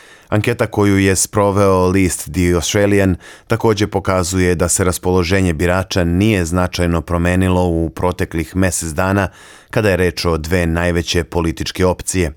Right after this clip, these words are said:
Laburisti i dalje imaju prednost u odnosu na liberalno-nacionalnu koaliciju kada se gledaju samo ove dve partije, i to pedeset pet prema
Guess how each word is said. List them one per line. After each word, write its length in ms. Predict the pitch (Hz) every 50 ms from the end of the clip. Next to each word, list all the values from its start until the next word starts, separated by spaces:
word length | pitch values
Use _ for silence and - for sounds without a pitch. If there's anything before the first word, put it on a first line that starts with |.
| _ _ _ _ _ - - - - - - - _ _ _ _
Laburisti 540 | 110 110 98 101 113 107 98 - - 98 92
i 40 | 87
dalje 300 | 82 98 101 95 90 87
imaju 260 | 85 87 90 87 85
prednost 560 | 82 - 98 101 92 90 87 82 - - -
u 100 | 85 85
odnosu 440 | 85 85 87 87 82 - - - 90
na 180 | 85 82 82 82
liberalno-nacionalnu 1300 | 85 92 95 82 85 85 85 80 82 82 82 85 87 87 87 - - - 82 80 78 78 80 80 76
koaliciju 760 | 73 - - 82 78 82 95 98 92 - - 95 92 87 78 - - - - - - _
kada 220 | - 113 95 98
se 220 | 85 - - 92 87
gledaju 420 | 80 90 90 85 76 85 82 78
samo 380 | 76 - - 98 95 92 87 80
ove 200 | 80 80 73 76
dve 200 | 69 73 80 73
partije, 580 | - - 90 92 85 - - 101 92 82 78 - - - - - _
i 160 | - 104 92 -
to 180 | - 90 82
pedeset 600 | - - - 92 85 92 87 - - - - - _
pet 320 | - 92 90 - - -
prema 380 | _ 87 87 85 82 80 80 78